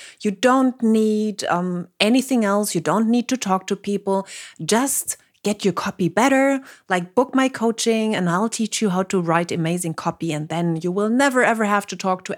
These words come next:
anyone ever again. You just sell through your amazing copy and the people will just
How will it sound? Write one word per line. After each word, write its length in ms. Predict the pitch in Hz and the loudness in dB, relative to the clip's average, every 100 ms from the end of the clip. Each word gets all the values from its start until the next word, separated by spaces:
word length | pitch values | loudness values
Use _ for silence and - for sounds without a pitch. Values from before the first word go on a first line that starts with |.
| - | -2
anyone 380 | 247 247 214 | 0 2 2
ever 220 | 214 202 202 | 2 0 0
again. 420 | 196 180 185 180 - - - | -2 -2 -4 -6 -10 -20 -6
You 100 | 170 | -4
just 460 | 165 214 - - - | 2 2 0 -4 -4
sell 400 | - 214 196 196 | 0 2 2 0
through 480 | - 180 170 170 165 - | -4 -2 0 0 -4 -8
your 200 | - 160 | -4 -2
amazing 440 | 156 190 269 262 254 | 0 0 2 2 0
copy 500 | 214 202 208 208 196 - | 0 -2 0 0 -2 -2
and 340 | 160 165 170 | -4 -4 -4
the 60 | 175 | -6
people 480 | - 233 233 196 | -4 -4 0 0
will 180 | 185 190 | 0 -2
just 380 | 180 170 160 - | 0 -2 -2 -8